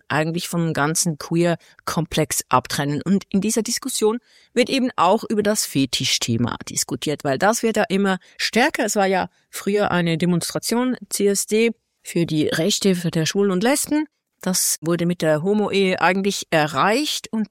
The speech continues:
dann hat sich die ganze Szene eben hin verschoben, ihre Fetische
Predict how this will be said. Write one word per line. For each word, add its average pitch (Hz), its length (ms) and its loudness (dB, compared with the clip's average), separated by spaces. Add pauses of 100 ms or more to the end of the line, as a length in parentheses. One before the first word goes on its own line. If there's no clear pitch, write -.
dann 190 320 0
hat 208 200 -6
sich - 120 -6
die 196 120 -6
ganze 170 360 -4
Szene 165 480 -4
eben 151 320 0 (160)
hin 151 240 -2
verschoben, 151 540 -2 (360)
ihre 160 280 -2
Fetische - 720 -2